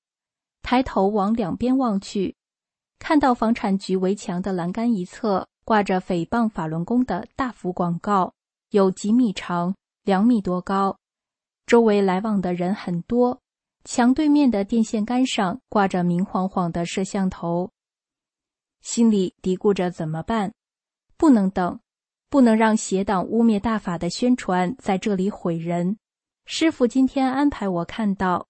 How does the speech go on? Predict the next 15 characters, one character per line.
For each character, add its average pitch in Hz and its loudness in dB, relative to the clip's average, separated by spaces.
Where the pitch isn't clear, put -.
就 214 2
是 175 -2
该 226 -4
我 185 -4
做 202 -4
的。 175 -4
想 190 -2
到 190 0
这， 190 -2
我 220 4
顺 285 2
手 190 0
摸 196 0
摸 175 -2
兜， 220 -2